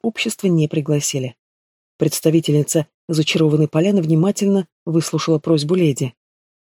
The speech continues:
На обмен предлагался состав того самого доработанного зелья молодости, ведь всему миру известно, что феи, становясь размером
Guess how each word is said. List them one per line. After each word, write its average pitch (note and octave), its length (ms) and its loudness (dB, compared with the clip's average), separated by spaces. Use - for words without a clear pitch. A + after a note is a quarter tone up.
На E3 140 4
обмен G#3+ 320 4
предлагался E3+ 640 0
состав F3 420 -4
того E3 200 0
самого G#3+ 440 0
доработанного F3 680 2
зелья E3+ 320 0
молодости, D3 680 0
ведь D3 180 -4
всему D3+ 280 0
миру D#3 240 4
известно, D#3+ 380 -2
что D3+ 200 -2
феи, A3+ 340 0
становясь D3+ 500 0
размером D#3+ 480 2